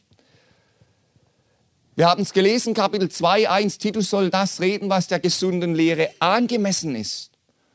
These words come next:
Und wir sehen das, welchen Stellenwert die Lehren in den letzten Briefen, die gesunde Lehre bei Paulus eingenommen hat, welch hohen Stellenwert.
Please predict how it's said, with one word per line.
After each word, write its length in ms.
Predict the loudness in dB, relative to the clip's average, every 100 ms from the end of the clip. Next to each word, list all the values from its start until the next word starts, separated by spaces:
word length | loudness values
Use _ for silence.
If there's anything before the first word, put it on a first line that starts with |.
| _ _ _ _
Und 120 | 0
wir 100 | 2
sehen 320 | 2 2 4 2
das, 300 | 0 -2 -2
welchen 340 | 0 0 0
Stellenwert 880 | -2 0 2 4 2 4 4 4 2
die 260 | -2 -2 -4 _
Lehren 500 | 2 4 4 4 2
in 100 | 0
den 140 | 2 2
letzten 400 | 0 -4 -8 -4
Briefen, 340 | -4 -4 -6
die 140 | -4
gesunde 600 | -2 -2 0 -2 0 -2
Lehre 500 | 0 2 2 2 0 -2 -10 -2
bei 160 | -2
Paulus 480 | 0 -2 -2 -2 -2
eingenommen 500 | -2 -2 -2 -4 -2
hat, 240 | -4 -4 -2
welch 320 | -2 -2 -4
hohen 200 | -4 -4
Stellenwert. 600 | -6 -6 -4 -6 -8